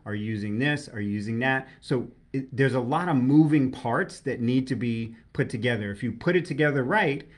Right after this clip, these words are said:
things sail. If you put it together wrong, it's just frustrating over and over. So yes, the wording is part of it, but there's so much more, um, than that. I mean, there's people you can pay to do your online dating profile for you.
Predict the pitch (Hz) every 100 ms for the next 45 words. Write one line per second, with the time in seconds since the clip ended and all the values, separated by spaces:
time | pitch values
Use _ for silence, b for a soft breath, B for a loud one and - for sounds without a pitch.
0 | b - 131 127 127 139 120 98 98 -
1 | 127 170 175 170 165 156 156 185 156 127
2 | 147 - - - - 139 131 - 123 123
3 | 120 120 117 113 113 113 98 95 - 110
4 | 101 B B 113 147 147 - 123 107 139
5 | 151 147 127 110 - 123 143 147 160 156
6 | 127 117 117 - - 143 143 139 131 127
7 | 117 117 98 87 B B B 113 113 107
8 | 107 101 98 101 101 - 117 113 113 98
9 | 95 B 147 156 220 233 214 190 175 143
10 | 214 160 117 120 196 151 117 - 123 104
11 | 143 180 180 185 185 B - 127 139 135
12 | 139 156 151 147 135 151 131 - 160 160
13 | 131 120 - 190 170 107 98